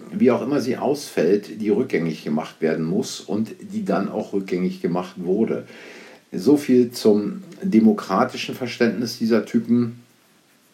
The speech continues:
Und es geht weiter, wenn man sieht, was einem da für Marionetten präsentiert werden, die, äh, Schwierigkeiten haben, vom Teleprompter abzulesen, wo man denkt, „Mensch, Kinder, dreht den Tre-, Teleprompter einfach um,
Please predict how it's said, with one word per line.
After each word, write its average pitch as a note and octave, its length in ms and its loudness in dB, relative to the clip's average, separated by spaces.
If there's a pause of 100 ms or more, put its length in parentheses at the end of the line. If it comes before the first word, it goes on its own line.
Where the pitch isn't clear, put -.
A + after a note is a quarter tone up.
(120)
Und G#2+ 120 2
es F#2+ 160 -2
geht G#2+ 240 0
weiter, G#2 460 0
wenn F2+ 100 0
man G#2 200 0
sieht, G2+ 260 -2
was G2 240 -2
einem E2 300 0
da F2 160 4
für F#2 160 -2
Marionetten E2 640 -2
präsentiert F#2 680 -2
werden, E2+ 380 -2 (920)
die, A#2+ 480 6 (420)
äh, A2 220 4
Schwierigkeiten A2 800 4
haben, G#2 200 2
vom F#2+ 200 -4
Teleprompter G#2+ 680 0
abzulesen, F#2+ 680 -2
wo F2+ 60 0
man F#2 200 0
denkt, F#2+ 240 -2
„Mensch, G2 240 -4
Kinder, G#2+ 300 0
dreht G2+ 260 -2
den G2 140 -2
Tre-, G#2+ 240 0
Teleprompter G2+ 760 -2
einfach F#2 400 -8
um, G#2+ 300 -2